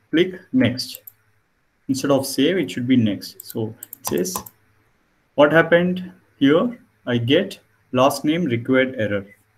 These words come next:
So here they have mentioned, right? What is the expected result?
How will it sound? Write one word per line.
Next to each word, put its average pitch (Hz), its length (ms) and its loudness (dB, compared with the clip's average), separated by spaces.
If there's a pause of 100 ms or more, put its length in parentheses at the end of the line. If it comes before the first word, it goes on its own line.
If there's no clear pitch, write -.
(1600)
So 139 540 0
here 165 520 2 (100)
they 127 140 -2
have 131 140 2
mentioned, 135 480 2
right? 160 280 -2 (720)
What 135 160 4
is 156 80 0
the 160 100 6
expected 147 500 0
result? 151 460 2